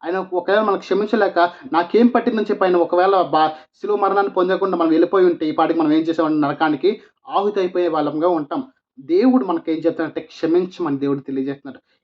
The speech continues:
ఇట్టి క్షమాపణ నువ్వు కూడా ఏం చేయాలి? ఇతరులను క్షమించేవానిగా ఉండి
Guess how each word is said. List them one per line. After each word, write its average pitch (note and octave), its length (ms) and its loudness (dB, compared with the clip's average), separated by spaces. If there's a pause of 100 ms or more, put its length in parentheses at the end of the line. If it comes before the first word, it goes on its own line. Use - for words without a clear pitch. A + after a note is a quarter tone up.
ఇట్టి - 220 -20
క్షమాపణ F#3+ 680 -2
నువ్వు D3+ 220 0
కూడా D#3 180 -4
ఏం D3+ 80 0
చేయాలి? C#3+ 260 -6
ఇతరులను D#3+ 200 -8
క్షమించేవానిగా D3 760 -2
ఉండి C3+ 340 0